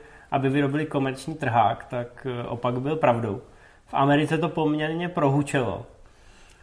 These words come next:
Bůh ví proč, jestli to bylo Erko, nebo jestli prostě, eh,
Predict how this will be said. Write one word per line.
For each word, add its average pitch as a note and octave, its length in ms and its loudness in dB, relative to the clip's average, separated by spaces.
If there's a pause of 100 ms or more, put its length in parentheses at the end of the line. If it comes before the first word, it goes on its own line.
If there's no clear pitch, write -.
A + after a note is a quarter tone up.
(260)
Bůh C3 200 -4
ví D#3+ 80 2
proč, B2 320 0
jestli B2+ 200 -6
to B2+ 80 -2
bylo A#2+ 220 0
Erko, C3+ 460 2
nebo A#2+ 220 0
jestli A#2 440 -6
prostě, A#2+ 380 -8
eh, A2+ 360 -2